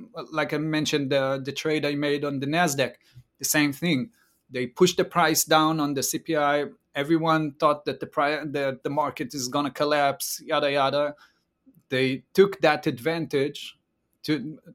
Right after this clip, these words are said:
took that movement to their advantage and made everyone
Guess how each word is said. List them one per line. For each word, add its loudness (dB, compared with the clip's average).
took 0
that 2
movement 4
to -6
their 6
advantage -2
and -6
made 0
everyone 2